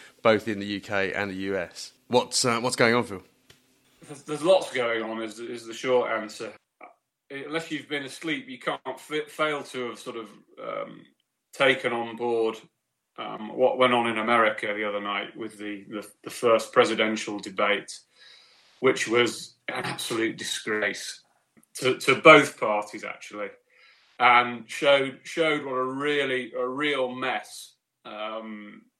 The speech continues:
Speaker 2: you know, political, you know, the political, there's a lack of political leadership there. And it has, it has, um, I think,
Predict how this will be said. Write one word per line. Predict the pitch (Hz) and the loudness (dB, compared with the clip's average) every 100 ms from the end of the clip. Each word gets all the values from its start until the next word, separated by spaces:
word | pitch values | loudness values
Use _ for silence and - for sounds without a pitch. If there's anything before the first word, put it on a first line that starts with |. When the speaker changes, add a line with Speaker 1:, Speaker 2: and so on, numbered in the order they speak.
| _ _ - | _ _ -12
Speaker 2:
you | 110 | -6
know, | 107 113 - | -6 -8 -12
political, | 131 131 - - 135 127 | -6 -6 -6 -8 -6 -6
you | 131 | -6
know, | 123 | -6
the | 113 | -8
political, | - 139 135 139 - | -6 -4 -4 -6 -8
there's | 131 131 | -6 -2
a | 131 | 0
lack | 131 147 - 156 | 2 0 -2 -6
of | 143 - | -8 -6
political | 143 131 - 139 147 135 | -4 -4 -8 -12 -10 -6
leadership | 147 160 - - - - | -2 -2 -4 -8 -10 -10
there. | - 98 - _ _ _ _ _ _ _ _ - | -6 -6 -6 _ _ _ _ _ _ _ _ 10
And | 123 127 131 | 12 12 10
it | 139 | 0
has, | - 151 143 135 - | 4 8 8 6 -6
it | 143 131 | -12 -10
has, | 139 139 135 127 - | -6 -4 -2 -6 -8
um, | 131 127 127 127 127 127 123 _ _ _ _ _ _ _ - | -2 2 2 0 -4 -14 -18 _ _ _ _ _ _ _ -2
I | 165 180 | 0 2
think, | 135 117 120 | -2 -8 -8